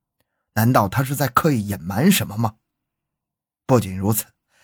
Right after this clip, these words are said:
当民警向其询问二十八日案发当天他活动情况的时候，唐某某的回答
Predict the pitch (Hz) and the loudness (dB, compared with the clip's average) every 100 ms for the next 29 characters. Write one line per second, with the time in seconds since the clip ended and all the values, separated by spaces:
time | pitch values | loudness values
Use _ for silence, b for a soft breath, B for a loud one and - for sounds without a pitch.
0 | _ _ - 180 160 151 156 123 117 151 | _ _ 8 8 8 6 4 0 0 -2
1 | 117 127 107 110 123 98 - 156 113 139 | -2 -4 -2 0 0 -2 2 4 4 2
2 | 151 131 - - 120 98 135 143 143 135 | 2 2 0 2 2 2 0 0 0 0
3 | 147 - 110 143 165 - - 107 151 95 | -2 -2 0 2 0 -2 -4 -2 0 -2
4 | - 95 98 - _ _ _ - 131 156 | -4 -12 -14 -16 _ _ _ -4 2 4
5 | 151 151 120 98 - 117 98 98 | 2 0 -2 -8 -4 0 0 -2